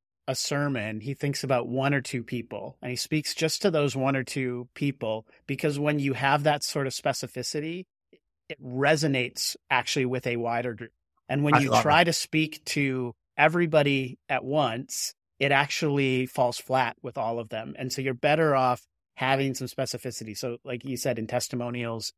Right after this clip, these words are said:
Speaker 1: in the way that you work with people, having those, like, real examples, they're unique, specific to one individual company.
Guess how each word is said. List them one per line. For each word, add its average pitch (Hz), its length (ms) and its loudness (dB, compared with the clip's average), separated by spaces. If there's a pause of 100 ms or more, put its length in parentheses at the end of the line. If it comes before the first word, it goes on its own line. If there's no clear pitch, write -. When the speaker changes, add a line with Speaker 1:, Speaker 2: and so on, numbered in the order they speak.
(220)
Speaker 1:
in 131 100 0
the 123 80 4
way 143 140 6
that 165 100 4
you 143 140 0
work 143 220 -4
with - 180 -2
people, 113 420 -6
having 139 400 0
those, 135 480 -2 (440)
like, 123 200 -2
real 127 480 0
examples, 127 840 0 (240)
they're 139 320 -6 (340)
unique, 156 340 2
specific 170 500 0
to 143 100 0
one 160 580 2
individual 143 420 -2
company. 160 520 -4